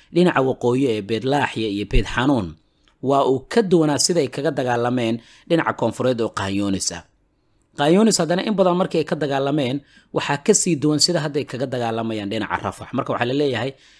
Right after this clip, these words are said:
kalsooni iyo khibrad ayay ka helayaan furumaha dagaalka. Oo arrintan waxaaba qirayaba qaar ka mid ah saraakiisha ciidamada Israa'iil waxay leeyihiin, "Halka aan annaga wax badan luminayno, Xamaas khibrad ayay ka heleen furumaha dagaalka."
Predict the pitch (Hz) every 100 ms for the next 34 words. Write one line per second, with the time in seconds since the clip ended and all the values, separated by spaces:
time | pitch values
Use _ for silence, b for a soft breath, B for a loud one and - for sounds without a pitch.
0 | b - 113 - 117 135 135 95 90 -
1 | _ _ - 151 175 170 139 139 131 147
2 | 117 113 101 - 107 104 95 92 90 85
3 | 82 b b - 143 165 196 156 156 -
4 | 139 131 123 180 180 143 139 104 123 _
5 | _ - 156 - 147 131 113 113 104 156
6 | 143 117 117 117 135 101 113 120 135 135
7 | 120 139 175 104 95 127 b b b -
8 | 170 170 151 127 120 120 135 160 143 117
9 | - - 127 131 123 135 101 90 87 87
10 | b b - 110 123 139 131 - 127 135
11 | 123 117 113 - 104 95 92 - 95 87
12 | 87 87 80 -